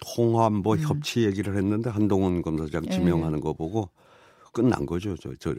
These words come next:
Speaker 1: 저래가지고 무슨 협치가 되겠어요.
Speaker 2: 국민의힘 쪽으로 가겠습니다. 국민의힘과 국민의당의 합당이 막 추진되고 있고 진짜 도장 찍기 직전이었다고 하는데
Speaker 1: 음.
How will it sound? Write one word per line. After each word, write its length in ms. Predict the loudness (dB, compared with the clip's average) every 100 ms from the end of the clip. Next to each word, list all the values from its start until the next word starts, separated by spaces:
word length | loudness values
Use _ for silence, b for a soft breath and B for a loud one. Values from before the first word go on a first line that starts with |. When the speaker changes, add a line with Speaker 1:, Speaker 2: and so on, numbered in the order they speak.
| -4
Speaker 1:
저래가지고 560 | 0 0 0 -6 -6 -8
무슨 260 | -8 -10 -8
협치가 340 | -10 -8 -10
되겠어요. 480 | -10 -12 -14 -14 -20 _ b b b
Speaker 2:
국민의힘 360 | 4 6 6
쪽으로 220 | 6 4
가겠습니다. 680 | 4 2 -2 -4 -4 -4 -8 B B B
국민의힘과 640 | B 4 6 6 6 6 6
국민의당의 580 | 6 6 6 6 6
합당이 460 | 6 2 4 4 4
막 140 | -2
추진되고 460 | -2 0 4 6 6
있고 380 | 6 6 8 8
진짜 220 | 6 4
도장 400 | 8 8 8 6
찍기 240 | 2 0 0
직전이었다고 840 | 0 4 6 8 8 8 6 6
하는데 720 | 8 8 8 8 10 8 6 -2 -20 -16
Speaker 1:
음. 260 | -16 -16